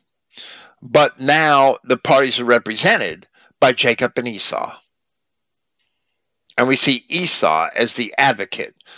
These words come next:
for all the other races against the white race. It's happening today with immigration.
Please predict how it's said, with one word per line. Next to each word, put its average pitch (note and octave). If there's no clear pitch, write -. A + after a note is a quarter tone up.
for C3
all D3
the D3
other C3
races A#2+
against B2
the G#2
white B2
race. E2+
It's B2
happening A#2
today C3+
with G#2+
immigration. D#3